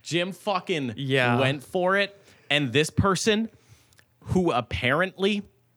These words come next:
Speaker 1: okay, I'm gonna try and show you this here, but if you can't see it, that's fine, 'cause I'm gonna describe it.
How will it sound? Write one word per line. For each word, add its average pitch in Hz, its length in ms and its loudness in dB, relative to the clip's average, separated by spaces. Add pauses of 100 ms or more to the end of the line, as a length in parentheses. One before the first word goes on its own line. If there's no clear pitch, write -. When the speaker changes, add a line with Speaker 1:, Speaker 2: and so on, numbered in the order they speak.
(1160)
Speaker 1:
okay, 113 200 -6 (400)
I'm 131 80 2
gonna 151 140 2
try 131 300 0
and 123 100 -4
show 117 180 -2
you 120 140 -2
this 147 140 -2
here, 160 340 -2 (260)
but 127 260 -2
if 131 160 -2
you 127 60 -2
can't 139 260 -4
see 139 100 -4
it, 123 80 -4
that's 143 160 -2
fine, 113 240 -2
'cause 110 160 -12
I'm 110 100 -6
gonna 101 220 -10
describe 95 540 -14
it. 131 220 -10